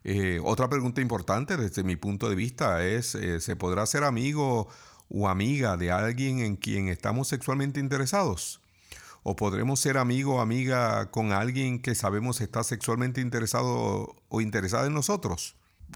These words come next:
Creo que es otra pregunta válida cuando estamos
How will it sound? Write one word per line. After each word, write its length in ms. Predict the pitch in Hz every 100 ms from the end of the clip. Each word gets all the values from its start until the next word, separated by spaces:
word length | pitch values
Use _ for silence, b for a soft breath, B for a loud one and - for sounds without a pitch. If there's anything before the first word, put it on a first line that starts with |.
| -
Creo 360 | 104 104 127 92
que 160 | 113
es 120 | 90
otra 300 | 113 101 92
pregunta 380 | 90 90 90 101
válida 440 | 87 73 92 151 185
cuando 220 | 104 90
estamos 500 | 80 98 95 107 -